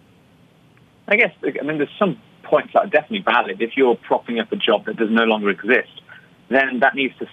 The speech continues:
at some point, come to an end. Will that, the question is, how many jobs no longer exist anymore? Uh, we don't know. And the other point is, those workers who are currently on that job retention scheme, they're not getting their full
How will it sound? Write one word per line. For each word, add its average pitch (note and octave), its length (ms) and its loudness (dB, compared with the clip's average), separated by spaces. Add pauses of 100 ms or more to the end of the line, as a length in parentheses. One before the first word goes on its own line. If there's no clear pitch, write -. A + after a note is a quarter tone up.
at - 160 -6
some B2+ 160 -2
point, - 260 -8
come A2+ 260 -2
to A2 140 0
an A2+ 60 2
end. G2+ 260 -2 (520)
Will C#3+ 220 4
that, - 200 0 (180)
the C#3 120 -6
question F3 340 -2
is, C3+ 140 -2
how D#3 180 2
many D3 160 -4
jobs A#2 300 0
no A#2 160 0
longer A2+ 240 0
exist G2+ 400 -6
anymore? G#2+ 420 -2 (420)
Uh, G#2 140 0
we A#2+ 140 4
don't B2 260 2
know. A2 580 0
And B2+ 160 -4
the E3+ 60 2
other G#3 140 2
point B2 360 -4
is, A2 220 2 (160)
those D3+ 240 0
workers C3 420 2
who A2 200 2
are G#2+ 180 4
currently A2 320 0
on G#2+ 120 -2
that G2+ 180 -6
job A2 200 0
retention A#2+ 520 -4
scheme, G#2 340 -4 (320)
they're D3+ 80 2
not G3 200 0
getting C3+ 240 2
their G#2+ 200 2
full A#2+ 140 2